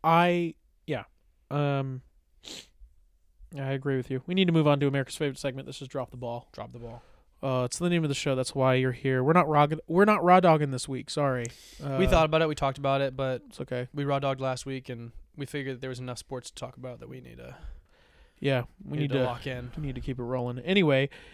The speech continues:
Speaker 1: anyway, uh, my drop the ball comes from Twitter, and I'm sorry that the sports world has not been great for drop the balls this week. I apologize.
Speaker 2: Mm, great.
Speaker 1: The N B A is here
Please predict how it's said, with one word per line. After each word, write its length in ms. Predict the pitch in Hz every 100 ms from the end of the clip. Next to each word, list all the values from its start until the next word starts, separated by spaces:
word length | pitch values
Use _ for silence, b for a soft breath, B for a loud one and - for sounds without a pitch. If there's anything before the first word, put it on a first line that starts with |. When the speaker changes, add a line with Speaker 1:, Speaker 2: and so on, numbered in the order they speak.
| B 185
Speaker 1:
anyway, 680 | 185 190 156 127 104 - _ _ _ _
uh, 240 | - 151 143
my 160 | 175 240
drop 200 | 254 226
the 60 |
ball 160 | 190 190
comes 240 | - 190
from 160 | - 151
Twitter, 480 | - 170 156 127 - b b b
and 100 | 170
I'm 120 | 190
sorry 460 | - 202 185 190 185
that 200 | 170 165
the 80 | 170
sports 400 | - 170 160 -
world 360 | 160 151 147 147 b b b b
has 220 | - 156
not 260 | 165 156 147
been 180 | 165 147
great 420 | 143 143 135 -
for 120 | 151
drop 260 | 143 127 -
the 80 |
balls 280 | 131 127 123
this 200 | 107 -
week. 200 | 101 85 _ _ -
I 120 | 139
apologize. 840 | - 214 202 139 101 67 139 135
Speaker 2:
Mm, 120 | 131
great. 280 | 127 135 131 156
Speaker 1:
The 200 | 175 180
N 120 | 190
B 160 | 202 180
A 340 | 175 170 170
is 260 | - 165 -
here 540 | 170 160 151 151 147